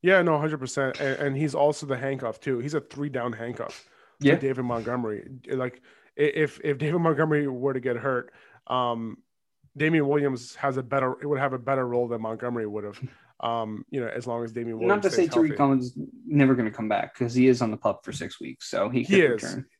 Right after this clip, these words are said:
Speaker 1: He is. Um, but who knows what Tariq Cohen's situation is, right? Like,
Speaker 2: Exactly.
Speaker 1: you know, it, it, it, there's no guarantee that Tariq Cohen gets his job back.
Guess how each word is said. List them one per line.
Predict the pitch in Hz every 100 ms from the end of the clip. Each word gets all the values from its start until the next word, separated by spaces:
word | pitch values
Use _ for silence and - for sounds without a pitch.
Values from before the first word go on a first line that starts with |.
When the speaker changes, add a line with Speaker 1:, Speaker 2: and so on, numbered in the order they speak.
| _ _
Speaker 1:
He | 139 165
is. | 147 110 - 120 -
Um, | 139 127 120 113
but | 160 117 - _ _ - _ _ _ - _ _ - - _ -
who | - 165
knows | 156 135 127 - 120 131 135
what | 135 131 143 135
Tariq | 143 127 123
Cohen's | 127 117
situation | 120 110 113 104 107 104
is, | 101
right? | 113 110
Like, | 113 113 107
Speaker 2:
Exactly. | 135 117 101 101 113 - _ -
Speaker 1:
you | 147
know, | 131 120
it, | 135 151 -
it, | 131 139 -
it, | -
there's | 156 135
no | 143
guarantee | 127 117 110 117
that | 110
Tariq | 113 110
Cohen | 117 107
gets | 107
his | 107
job | 95 90 92
back. | 95